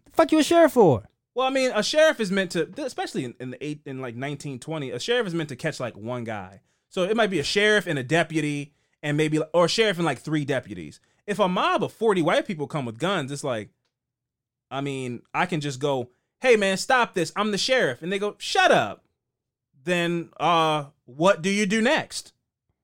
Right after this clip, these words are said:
Speaker 2: Nothing.
Speaker 1: I think
Speaker 2: You,
Speaker 1: they, I think they would listen to him.
Speaker 2: you
Speaker 1: He's
Speaker 2: go
Speaker 1: white.
Speaker 2: and you tell the black people, "Hey, man, listen, I don't have any control over this. Hide." And that's what he did.
Speaker 1: I believe.
Speaker 2: Yeah. Um, let's see. Uh, the angry mob also suspected Aaron Carrier's cousin,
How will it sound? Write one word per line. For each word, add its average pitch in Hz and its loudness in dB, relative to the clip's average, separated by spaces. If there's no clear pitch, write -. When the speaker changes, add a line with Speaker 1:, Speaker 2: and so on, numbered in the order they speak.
Speaker 2:
Nothing. 147 -2
Speaker 1:
I - -10
think 156 4
Speaker 2:
You, 147 4
Speaker 1:
they, 135 0
I 139 -2
think 160 -2
they 147 4
would 120 0
listen 151 0
to 131 0
him. 143 2
Speaker 2:
you 185 2
Speaker 1:
He's - 0
Speaker 2:
go 185 6
Speaker 1:
white. 190 4
Speaker 2:
and 185 2
you 190 -2
tell 196 2
the 180 0
black 185 0
people, 165 -4
"Hey, 139 -2
man, 117 -6
listen, 110 -8
I 101 -10
don't 123 -8
have 113 -8
any 107 -10
control 120 -8
over 113 -8
this. 113 -8
Hide." 95 -8
And 110 -12
that's 123 -8
what 151 -10
he 156 -10
did. 165 -14
Speaker 1:
I 113 -20
believe. 98 -20
Speaker 2:
Yeah. 160 -14
Um, 151 -8
let's 143 -20
see. - -20
Uh, 143 -20
the 147 -8
angry 320 0
mob 262 0
also 240 2
suspected 175 -4
Aaron 170 -4
Carrier's 185 -4
cousin, 143 -4